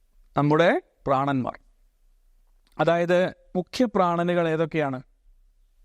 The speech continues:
നിങ്ങൾക്കറിയാം, പ്രാണൻ, അപാനൻ, വ്യാനൻ,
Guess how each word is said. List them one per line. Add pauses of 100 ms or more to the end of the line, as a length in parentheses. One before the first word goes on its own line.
(240)
നിങ്ങൾക്കറിയാം,
പ്രാണൻ, (920)
അപാനൻ, (960)
വ്യാനൻ,